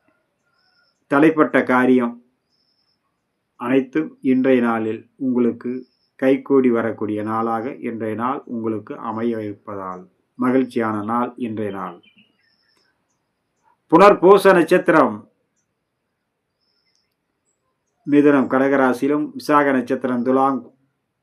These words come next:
விருச்சிக ராசியிலும், பூரட்டாதி நட்சத்திரம் கும்பம் மீன ராசியிலும் பிறந்தவர்களுக்கு பொறுமை, நிதானம், பக்குவம், கவனமுடன்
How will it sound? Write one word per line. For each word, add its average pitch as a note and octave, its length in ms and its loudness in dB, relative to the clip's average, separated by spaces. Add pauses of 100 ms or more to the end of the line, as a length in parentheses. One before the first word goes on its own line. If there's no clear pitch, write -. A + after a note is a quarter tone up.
(340)
விருச்சிக D3 400 0
ராசியிலும், C3 440 -2 (460)
பூரட்டாதி D#3 520 2
நட்சத்திரம் C#3 500 -2
கும்பம் C#3+ 480 -2
மீன C#3 180 -2 (120)
ராசியிலும் A#2 480 -6
பிறந்தவர்களுக்கு B2+ 720 -4 (120)
பொறுமை, B2 380 -4 (120)
நிதானம், A#2+ 600 -6
பக்குவம், B2 560 -10
கவனமுடன் A#2+ 560 -4